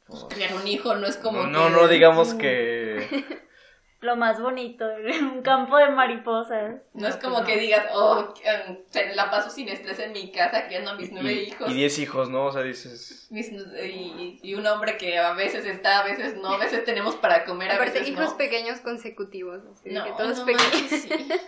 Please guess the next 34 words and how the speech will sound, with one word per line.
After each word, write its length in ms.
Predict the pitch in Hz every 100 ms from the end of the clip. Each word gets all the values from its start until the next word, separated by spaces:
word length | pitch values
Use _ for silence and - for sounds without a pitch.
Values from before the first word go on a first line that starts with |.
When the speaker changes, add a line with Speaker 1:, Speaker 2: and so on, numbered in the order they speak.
| - _ _
Speaker 1:
No, 260 | 240 240 262
me 120 | 262
imagino 460 | 240 220 233 220 233
uno, 200 | 240 220 208 -
uno 280 | 226 254
por 160 | 214 220
cada 380 | 208 220 220 208
año. 300 | 226 233 - - _ _ _
Speaker 2:
Pues 140 | 127 123
así 200 | 120 147
era. 200 | 185 240 _ _ _ _ _ _ _ _ _ _
Speaker 3:
Ay, 300 | - 185 175
no, 340 | 247 220 - 226
qué 100 | -
pesado. 520 | - 233 240 208 226 240 _ _ _ _ _ - _ _ _ _ _ _ _ _ _ _ _ _ _ _
Y, 380 | 226 269 262 226 233
bueno, 260 | 302 285
la, 280 | 269 285 -
les 240 | 269 285 285
permitían 520 | 302 294 294 320 320
entrar 520 | 349 381 349 359 381 415 - _ _ 220 -
solo 420 | 320 320 349 370
si 80 | 381
estaban 320 | 320 269 262 285
acompañadas 800 | 277 226 226 220 226 233 254 254
por 220 | 240 226
un 140 | 226
compañero 840 | 247 254 233 226 233 262 320 311 -
o 180 | 208 220
con 240 | 220 214
la 60 | 208
autorización 760 | 196 214 202 202 214 202 202
del 160 | 214 220
decano, 600 | 220 233 240 233 233